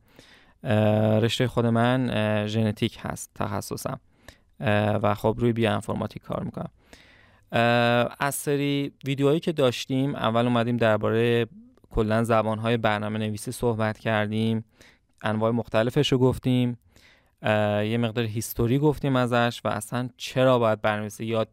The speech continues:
بگیریم که ویدیو اولمون بود و فکر می‌کنم دلایل خیلی، خیلی محکمی رو گفتیم، از جملهٔ اینکه ساختار فکر کردن شما رو لاجیکال تر می‌کنه.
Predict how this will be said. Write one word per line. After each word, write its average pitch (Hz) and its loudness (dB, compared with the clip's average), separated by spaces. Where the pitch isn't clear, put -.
بگیریم 113 -4
که 113 -8
ویدیو 110 -2
اولمون 123 0
بود 127 0
و 107 2
فکر 113 -4
می‌کنم 123 0
دلایل 110 0
خیلی، 123 -2
خیلی 117 -2
محکمی 117 2
رو 113 2
گفتیم، 110 0
از 107 -2
جملهٔ 110 0
اینکه 110 -2
ساختار 117 0
فکر - -2
کردن 113 0
شما 117 0
رو 120 2
لاجیکال 113 2
تر 117 -2
می‌کنه. 110 -6